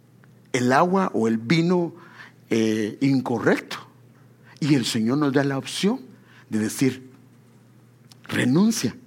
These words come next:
a ese vino. Renuncia a eso que te embriaga y comienza a beber de mi vino." Y termino con esto, póngase de pie, ya no me da tiempo. Entonces,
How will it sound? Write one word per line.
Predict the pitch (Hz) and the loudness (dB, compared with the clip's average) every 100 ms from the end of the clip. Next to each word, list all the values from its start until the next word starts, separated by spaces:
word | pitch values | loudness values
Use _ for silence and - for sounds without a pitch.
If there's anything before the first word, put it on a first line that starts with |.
| - - | -20 -8
a | 117 | -4
ese | 120 147 | -2 -2
vino. | 143 127 - - _ - - - - - - - | -2 -6 -10 -20 _ -20 -20 -20 -20 -20 -18 -8
Renuncia | 123 143 147 175 240 247 220 180 - - - - - - | -2 0 2 4 4 2 0 -2 -4 -14 -20 -20 -10 -2
a | 113 | 4
eso | 156 190 202 | 4 4 2
que | - | 2
te | - 113 | 0 0
embriaga | 113 135 180 143 - - - _ _ - - - - - - | 2 2 2 0 -8 -18 -20 _ _ -20 -20 -20 -20 -20 -8
y | 135 | -6
comienza | - 120 131 156 160 170 | -2 2 2 2 0 -2
a | |
beber | 151 117 113 143 - - - _ - | -2 -2 0 -2 -4 -20 -20 _ -14
de | 107 98 | -6 -4
mi | 101 | -2
vino." | 107 127 - - - - - - - - - - - - - | 0 -2 -4 -20 -20 -20 -20 -20 -20 -20 -20 -20 -20 -20 -14
Y | - | -6
termino | 113 123 156 165 | 0 2 4 2
con | 143 139 | 2 0
esto, | 156 196 | 0 -4
póngase | 220 226 - | -4 -2 -2
de | 113 - | -4 -6
pie, | 120 123 120 | -4 -4 -4
ya | 139 | -4
no | 156 | -2
me | 123 | -2
da | 107 | -2
tiempo. | 104 113 113 101 - - _ _ - - - - - _ _ - - - - - - - - - - - _ - - _ - - - - _ - - - _ - - - - - - _ - _ - - - | -2 -4 -4 -8 -14 -20 _ _ -20 -20 -20 -20 -20 _ _ -20 -20 -20 -20 -20 -20 -20 -20 -20 -20 -20 _ -20 -20 _ -20 -20 -20 -20 _ -20 -20 -20 _ -20 -20 -20 -20 -20 -20 _ -20 _ -20 -20 -8
Entonces, | 117 - - 160 - | -4 -2 0 0 -2